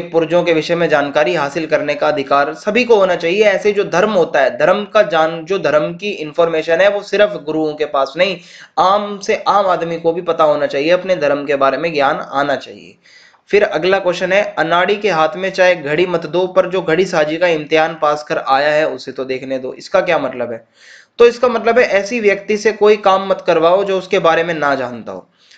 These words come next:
यही स्थिति धर्म की भी है। जिस व्यक्ति को धर्म के बारे में पूरी जानकारी है उससे धर्म के बारे में पूछिए, किंतु जिसे तनिक भी ज्ञान नहीं है धर्म का, उससे तो आप धर्म के बारे में कुछ पूछिए ही मत।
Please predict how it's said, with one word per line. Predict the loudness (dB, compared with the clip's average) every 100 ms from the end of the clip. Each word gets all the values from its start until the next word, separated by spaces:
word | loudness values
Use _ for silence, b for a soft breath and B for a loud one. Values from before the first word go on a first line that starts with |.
| b
यही | -2 0 0
स्थिति | -2 -6 -4
धर्म | -2 0 0 -2
की | -6
भी | -4 -2
है। | -2
जिस | -2 -2
व्यक्ति | -4 -2
को | 0 2
धर्म | 2 2
के | 0 2
बारे | 4 2
में | 0 -4
पूरी | 0 2
जानकारी | 2 0 2 2 2 -4 B B B
है | 2 2 2 -4
उससे | -10 0 2
धर्म | 2 0
के | 0
बारे | 2 2 2
में | -4 -6
पूछिए, | -10 -8 -10
किंतु | -6 -4 2 2
जिसे | 2 0
तनिक | 0 0 0 0
भी | -2
ज्ञान | 2 2 2 0
नहीं | -2 -2
है | 2
धर्म | 2 0 0
का, | 0
उससे | 0 -4 -2 2
तो | 4
आप | 4 4
धर्म | 2 0
के | -2 0
बारे | 0 0
में | -6
कुछ | -10
पूछिए | -8 -10 -6 -6
ही | -6
मत। | -10